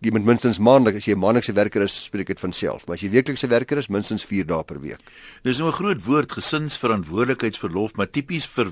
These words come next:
Speaker 2: waarvoor sou mens hierdie verlof nou neem?
Speaker 1: Wel, daar's duidelike riglyne daaroor, oor wat, wanneer die verlof geneem kan word. Ek sal nou net so 'n bietjie meer
Speaker 2: Goed.
Speaker 1: daaroor sê. Eh, want die een navraag dui daarop dat die werkgewer in die dienskontrak aangedui het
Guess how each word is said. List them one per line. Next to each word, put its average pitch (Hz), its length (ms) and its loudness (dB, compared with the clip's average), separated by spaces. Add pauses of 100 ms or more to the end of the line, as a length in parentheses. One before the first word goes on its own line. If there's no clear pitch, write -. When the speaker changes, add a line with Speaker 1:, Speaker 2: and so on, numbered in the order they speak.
(220)
Speaker 2:
waarvoor 95 400 -2
sou 123 200 0
mens 110 360 -2 (380)
hierdie 107 200 -4
verlof 101 400 0
nou 95 160 0
neem? 90 280 -4 (500)
Speaker 1:
Wel, 135 300 4
daar's 104 420 2
duidelike 120 640 4
riglyne 117 520 2
daaroor, 107 360 4
oor 113 120 4
wat, 95 160 0
wanneer 104 220 2
die 113 120 -2
verlof 104 320 2
geneem 101 260 2
kan 117 180 2
word. 143 200 2
Ek 104 100 -8
sal 90 160 -2
nou 110 140 2
net 104 240 -2
so - 80 -8
'n 98 40 -10
bietjie 98 180 -6
meer 104 160 4
Speaker 2:
Goed. - 20 2
Speaker 1:
daaroor 104 280 4
sê. 143 280 2 (460)
Eh, 98 320 0
want 101 140 -2
die 117 140 0
een 165 100 6
navraag 139 420 6
dui 101 200 6
daarop 113 260 4
dat 104 100 4
die 101 100 2
werkgewer 123 560 2
in 110 120 2
die 98 120 0
dienskontrak 120 580 4
aangedui 107 460 2
het - 220 -10